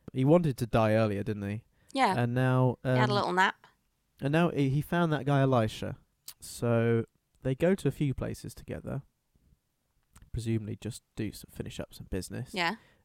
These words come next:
Speaker 1: Elijah does this cool thing, like Moses style, where he slaps his mantle down in the sea and it splits and they walk across to Jordan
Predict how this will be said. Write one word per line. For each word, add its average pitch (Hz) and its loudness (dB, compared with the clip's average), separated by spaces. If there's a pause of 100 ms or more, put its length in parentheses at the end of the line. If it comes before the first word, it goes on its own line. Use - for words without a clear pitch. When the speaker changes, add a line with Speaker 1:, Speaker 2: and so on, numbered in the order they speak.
Speaker 1:
Elijah 120 0
does 110 -6
this - -10
cool 120 -6
thing, 120 -10
like 113 -8
Moses 120 -6
style, 107 -6
where 110 -6
he 113 -8 (120)
slaps - -8
his 117 -8
mantle 113 -4
down 110 -2
in 101 -8
the - -12
sea 123 -6
and 104 -10
it - -16
splits - -4
and 110 -10
they 110 -6
walk 113 0
across - -4 (380)
to - -10
Jordan 123 4